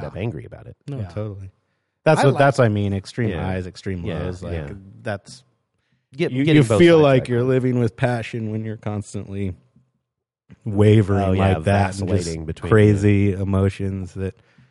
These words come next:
Speaker 3: you have in college or whatever. But,
Speaker 2: Mm-hmm.
Speaker 3: um, so I'm, I guess I'm just saying that's evened out a little bit.
Speaker 2: Gotcha,
Speaker 3: Not,
Speaker 2: gotcha.
Speaker 3: not for the worse. I mean, I,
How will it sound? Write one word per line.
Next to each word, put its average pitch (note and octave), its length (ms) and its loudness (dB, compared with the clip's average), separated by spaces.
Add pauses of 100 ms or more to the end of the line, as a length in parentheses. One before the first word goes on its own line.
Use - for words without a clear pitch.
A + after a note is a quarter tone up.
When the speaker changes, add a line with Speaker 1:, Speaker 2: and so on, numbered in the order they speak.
(240)
Speaker 3:
you F2+ 120 -10
have F2 160 -8
in F2 100 -10
college E2+ 540 -14
or E2+ 120 -12
whatever. E2+ 520 -14
But, E2 220 -18 (840)
Speaker 2:
Mm-hmm. F2+ 340 -8
Speaker 3:
um, F#2+ 340 -8 (300)
so E2+ 360 -16 (120)
I'm, A#2+ 280 -2
I A#2 120 0
guess G#2 240 -4
I'm F2 100 -12
just D#2+ 180 -18
saying E2+ 280 -10
that's D#2+ 320 -14 (760)
evened F2 360 -6
out D#2+ 220 -12
a D#2+ 40 -14
little D#2+ 220 -16
bit. D#2 360 -20
Speaker 2:
Gotcha, D2 500 -10
Speaker 3:
Not, - 100 -20
Speaker 2:
gotcha. B2+ 280 -6
Speaker 3:
not G2+ 180 -6
for - 120 -18
the E2+ 100 -14
worse. E2+ 500 -10 (320)
I D#3 40 4
mean, D#3 220 8
I, G#2+ 180 6